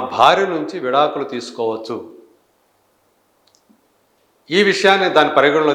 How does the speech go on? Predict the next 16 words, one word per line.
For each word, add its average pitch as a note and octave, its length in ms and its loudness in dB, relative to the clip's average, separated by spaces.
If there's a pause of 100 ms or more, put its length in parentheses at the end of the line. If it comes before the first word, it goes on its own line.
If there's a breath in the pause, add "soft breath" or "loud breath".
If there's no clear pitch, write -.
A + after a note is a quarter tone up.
తీసుకొని D3+ 360 -6
విడాకులు C#3 340 4 (100)
మంజూరు B2+ 440 -2
చేస్తుంది A2 420 -8
కోర్టు A2 280 -12 (1200)
అని F3+ 140 6 (140)
కూడా D3 260 4 (1800)
ఢిల్లీ D#3+ 300 0 (160)
హైకోర్టు B2+ 460 -2
కానివ్వండి, B2 300 -2
అంతకుముందు A#2+ 400 -4
సుప్రీంకోర్టు A#2+ 500 -8 (100)
కానీ A#2 200 -8 (800)
ఒక A2+ 100 -4 (120)
విషయాన్ని B2+ 460 -2 (280)
తెలియజేశాయి. B2 640 -2